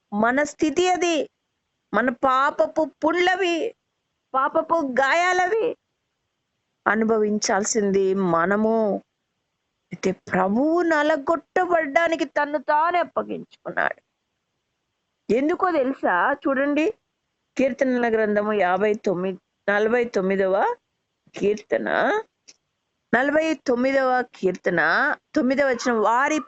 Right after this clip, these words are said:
ప్రాణ విమోచన ధనము బహు గొప్పది, అది ఎన్నటికిని తీరక అట్లుండవలసినదే."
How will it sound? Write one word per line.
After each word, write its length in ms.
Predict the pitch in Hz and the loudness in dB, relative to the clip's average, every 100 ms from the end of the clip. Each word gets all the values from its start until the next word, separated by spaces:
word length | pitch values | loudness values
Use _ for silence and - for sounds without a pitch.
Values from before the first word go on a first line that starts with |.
| - - | -12 -4
ప్రాణ 540 | 233 226 262 311 330 | 0 2 2 2 0
విమోచన 960 | 311 254 247 240 247 277 320 320 311 302 | 0 0 0 2 2 2 0 0 0 0
ధనము 640 | 254 220 226 269 294 277 226 | 0 0 2 2 0 0 0
బహు 340 | 254 262 262 247 | 0 0 0 -2
గొప్పది, 840 | 254 285 269 294 320 302 247 - _ _ _ _ _ _ - | -2 0 0 0 0 0 -2 -4 _ _ _ _ _ _ 0
అది 140 | 277 | 2
ఎన్నటికిని 920 | 277 226 285 330 349 349 294 339 330 | 2 0 0 0 0 0 0 0 0
తీరక 500 | 311 - 277 285 285 | -2 -2 0 0 0
అట్లుండవలసినదే." 1700 | 262 240 233 226 240 262 240 233 240 - 226 220 214 226 233 101 | -2 -2 -2 0 0 0 2 0 -2 -2 0 2 2 2 2 0